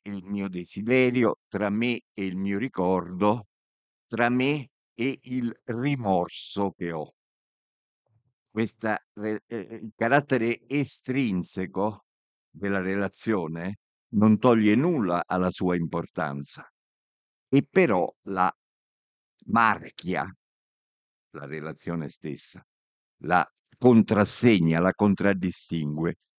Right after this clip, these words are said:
una relazione di non identità,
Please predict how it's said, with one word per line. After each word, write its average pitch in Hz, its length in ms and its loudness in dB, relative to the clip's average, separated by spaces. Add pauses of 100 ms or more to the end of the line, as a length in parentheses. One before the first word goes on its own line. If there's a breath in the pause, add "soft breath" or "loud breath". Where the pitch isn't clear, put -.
(280)
una 131 360 6
relazione 135 840 4
di 123 320 4
non 175 460 6 (120)
identità, 92 920 2